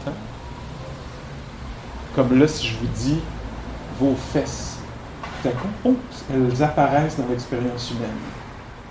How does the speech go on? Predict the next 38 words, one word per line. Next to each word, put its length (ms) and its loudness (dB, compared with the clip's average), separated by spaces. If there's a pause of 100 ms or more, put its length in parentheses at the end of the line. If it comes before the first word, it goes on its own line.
(320)
Nous, 320 4
dans 140 8
nos 140 10
idées, 200 4
on 80 4
pensait 340 4
que 100 -2
les 60 6
fesses 300 0
étaient 180 0
là 180 4
tout 80 2
le 120 2
long. 80 0 (1400)
Mais 320 4 (260)
quand 140 2 (100)
on 60 0
regarde 360 4
du 120 -6
point 200 4
de 80 4
vue 100 -2
de 60 4
l'expérience 520 2
humaine, 180 0
on 60 0
voit 140 0
que 100 -4
les 100 4
fesses 380 0
apparaissent 520 2
et 40 2
disparaissent. 420 2 (180)
<laughs> 180 -4
Elles 1000 -6
sont 200 2
instables, 640 6
inconstantes. 560 2